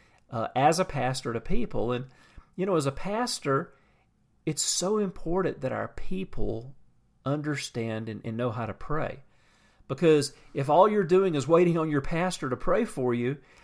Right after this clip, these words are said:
you know, you may be waiting for a while. If it's, you know, you were in church on Sunday and you're waiting until the next Sunday to get, or, you know, Monday, and then you're waiting on the next, till Sunday to get prayed for, you know, you're gonna be waiting a while. So it's, so pastors, pastors want their people to learn how to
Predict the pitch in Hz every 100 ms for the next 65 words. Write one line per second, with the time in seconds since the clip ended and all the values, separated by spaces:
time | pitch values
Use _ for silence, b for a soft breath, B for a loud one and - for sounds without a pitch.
0 | B - 131 139 220 214 196 160 196 240
1 | 190 135 110 107 98 85 98 - 175 -
2 | - 233 139 131 135 135 156 147 135 165
3 | 156 139 131 - 170 180 127 123 156 160
4 | 131 127 131 131 160 - 170 151 147 131
5 | 123 120 127 120 139 165 139 131 135 147
6 | 131 135 135 156 - - 131 - 151 151
7 | 127 - - 160 202 - 127 135 B B
8 | B B - 143 135 226 165 165 156 123
9 | 107 131 127 - 135 - 220 294 226 -
10 | 190 214 262 185 143 139 254 311 - 175
11 | 143 135 123 117 165 165 160 131